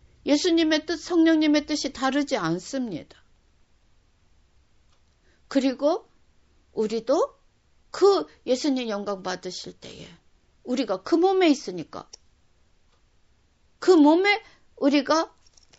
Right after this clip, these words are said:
부르심을 받았으니까 우리도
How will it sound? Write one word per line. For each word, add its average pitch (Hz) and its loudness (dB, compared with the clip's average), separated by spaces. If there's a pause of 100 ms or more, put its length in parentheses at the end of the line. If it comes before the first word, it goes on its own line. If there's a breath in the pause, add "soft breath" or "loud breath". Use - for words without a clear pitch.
(960)
부르심을 320 0
받았으니까 262 -10 (400)
우리도 208 -2